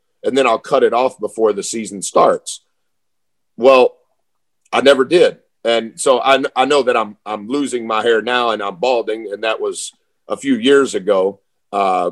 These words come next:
but that's kinda how the hair story started.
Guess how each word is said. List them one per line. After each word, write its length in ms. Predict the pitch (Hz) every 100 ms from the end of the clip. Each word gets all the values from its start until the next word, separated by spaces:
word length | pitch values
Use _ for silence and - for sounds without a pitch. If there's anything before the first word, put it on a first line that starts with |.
| -
but 280 | 90 135 - -
that's 200 | 131 -
kinda 320 | 139 131 113
how 420 | 131 131 120 - _
the 180 | 101 107
hair 280 | - 139 131
story 560 | - 131 123 120 101 _ -
started. 280 | - 214